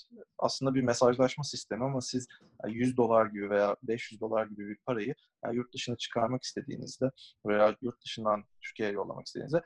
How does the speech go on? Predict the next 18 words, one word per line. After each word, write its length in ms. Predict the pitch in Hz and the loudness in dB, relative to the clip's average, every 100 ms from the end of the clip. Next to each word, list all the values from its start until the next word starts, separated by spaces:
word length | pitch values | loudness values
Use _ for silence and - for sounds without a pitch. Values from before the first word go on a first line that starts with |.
| _ _ | _ _
çok 200 | 147 139 | -8 -2
ciddi 340 | 127 139 160 | -2 4 6
rakamlarda 580 | 143 127 117 110 107 151 | 6 6 2 2 2 0
komisyonlar 720 | - 120 - 117 123 127 - | -4 -6 -4 -2 0 0 -2
ödemeniz 460 | - 135 101 - - | -12 -10 -10 -10 -10
gerekiyor. 400 | - - - 135 - - - _ _ - | -8 -10 -10 -12 -12 -20 -20 _ _ -4
E, 80 | 127 110 107 104 104 98 117 | 0 4 4 4 2 -2 0
ve 260 | 123 127 - _ _ _ | 4 4 0 _ _ _
biz 200 | 131 151 | -8 -6
bunu 160 | 135 143 | -4 -6
kripto 300 | - 139 139 | -6 -4 0
parayla, 500 | 123 117 117 101 127 - | 4 4 4 2 -2 -2
e, 60 | |
en 160 | 107 117 | 0 2
azından 340 | 127 135 135 | 0 0 2
arkasında 400 | 120 113 - 143 | 2 2 0 -2
yatan 280 | 135 113 127 | 0 0 -2
teknolojiyle 760 | 117 113 - 110 113 123 110 | -4 -10 -8 -8 -4 2 2